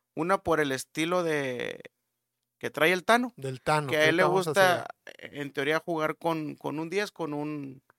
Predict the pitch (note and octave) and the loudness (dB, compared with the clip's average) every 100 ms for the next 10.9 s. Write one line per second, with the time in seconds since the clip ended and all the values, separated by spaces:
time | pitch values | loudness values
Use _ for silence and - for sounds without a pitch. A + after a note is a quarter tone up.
0 | _ _ _ _ _ _ - G3+ G3+ E3+ | _ _ _ _ _ _ -8 -6 -2 0
1 | F3+ G3 F3+ E3+ E3 F3 F3 E3 D3+ F#3 | 2 2 4 4 2 2 2 2 0 0
2 | F#3 F3+ G3+ G3 A3+ B3 A#3 _ _ _ | 0 -2 -2 -2 -2 -4 -6 _ _ _
3 | _ C3+ B2+ - - B2+ B2+ B2+ C3+ D3 | _ -8 -8 -6 -4 -2 0 2 2 0
4 | - C3 - _ _ _ _ _ - C3+ | -6 -12 -14 _ _ _ _ _ -4 0
5 | C3 B2+ A#2+ - B2+ B2 D3 C#3 C3+ C#3 | 2 2 -2 -8 -8 -4 -4 -2 -4 -4
6 | D3 C#3+ C#3+ C#3+ D3+ C#3+ D3 D#3 C#3 C3 | 2 2 2 -4 -8 -4 -2 0 2 2
7 | C3+ D#3+ E3 - D3+ D#3+ E3+ G3+ G3+ G#3 | 4 -2 -4 -4 0 4 4 4 2 -2
8 | G3 F#3+ - - A#2 B2 F3+ E3+ F#3 E3+ | 2 2 2 -6 -10 -4 -4 -2 -4 -4
9 | F#3 - G#3+ F3 G3 G3+ D#3+ D3+ E3+ F#3 | -6 -6 -6 -4 -6 -8 -6 -4 -4 -2
10 | F3 D#3 F3 D#3+ D#3 C3 A2+ A#2 | -4 -4 -8 -8 -8 -6 -6 -6